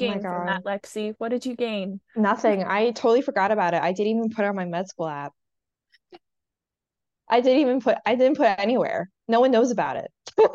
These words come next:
Speaker 1: That was just a night that I forgot about.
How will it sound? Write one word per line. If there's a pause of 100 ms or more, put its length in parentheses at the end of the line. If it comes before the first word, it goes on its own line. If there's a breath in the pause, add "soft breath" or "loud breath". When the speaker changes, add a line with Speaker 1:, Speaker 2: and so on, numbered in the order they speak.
(1040 soft breath)
Speaker 1:
That
was
just
a
night (400)
that
I
forgot
about.